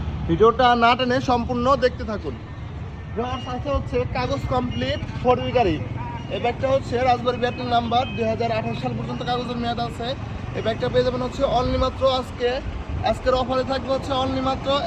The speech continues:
এক লাখ আঠারো হাজার টাকা হলে। সারা বাংলাদেশ চ্যালেঞ্জ, মাত্র এক লাখ আঠারো হাজার টাকায় আনটাচ ইঞ্জিনের গাড়ি, প্রথম মালিক, স্মার্ট কার্ড, যখন তখন নাম পরিবর্তন হবে,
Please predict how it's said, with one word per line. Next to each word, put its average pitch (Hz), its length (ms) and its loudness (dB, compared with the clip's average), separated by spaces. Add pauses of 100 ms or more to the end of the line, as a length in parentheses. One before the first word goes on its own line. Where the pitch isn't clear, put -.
এক 247 160 6 (100)
লাখ 269 300 2 (800)
আঠারো 277 320 4
হাজার 285 240 4
টাকা 262 160 2
হলে। 220 240 4 (120)
সারা 220 160 6
বাংলাদেশ 254 460 2
চ্যালেঞ্জ, 269 420 2
মাত্র - 340 2
এক 262 320 2 (120)
লাখ 359 140 6 (140)
আঠারো 240 180 0
হাজার 254 260 4
টাকায় 269 340 0 (680)
আনটাচ 247 400 4
ইঞ্জিনের 269 320 2
গাড়ি, 233 320 6
প্রথম 254 300 2
মালিক, 269 280 0 (260)
স্মার্ট 254 300 0
কার্ড, 277 220 0
যখন 262 300 2
তখন 269 200 0
নাম 262 280 2
পরিবর্তন 240 400 -2
হবে, 202 160 -2